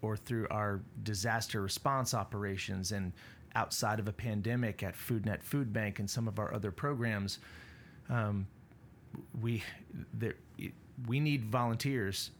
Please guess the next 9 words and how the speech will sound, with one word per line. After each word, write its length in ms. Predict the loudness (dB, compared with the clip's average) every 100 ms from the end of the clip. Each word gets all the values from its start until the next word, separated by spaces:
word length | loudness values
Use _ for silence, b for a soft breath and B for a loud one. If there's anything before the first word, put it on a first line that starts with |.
| -2
in 160 | 2 2
order 220 | 2 2
to 120 | 0
do 640 | -2 0 2 4 2 0 -2 -10 -20 -10 -2
the 140 | 0
work 360 | 2 2 2 0 0
that 160 | 0
we're 120 | 0 0
doing. 420 | 2 4 2